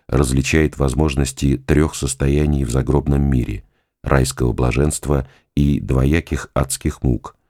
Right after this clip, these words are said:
с возможностью освобождения от них по молитвам Церкви и силою внутреннего процесса,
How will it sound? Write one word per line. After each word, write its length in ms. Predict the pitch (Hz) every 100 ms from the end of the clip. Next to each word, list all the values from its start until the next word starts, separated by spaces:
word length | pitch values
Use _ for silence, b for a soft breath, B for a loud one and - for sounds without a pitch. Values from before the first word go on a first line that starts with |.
| _
с 80 | -
возможностью 840 | 67 67 64 73 62 64 - 65 -
освобождения 840 | - 62 53 64 67 85 78 67
от 160 | 65 -
них 220 | 60 - b b _
по 120 | 73
молитвам 500 | 67 65 73 71 69
Церкви 580 | - 69 58 - 57 - b b
и 260 | - 62 -
силою 480 | - 76 78 71 64
внутреннего 600 | 73 76 67 69 67 67
процесса, 720 | 65 73 - 69 - - -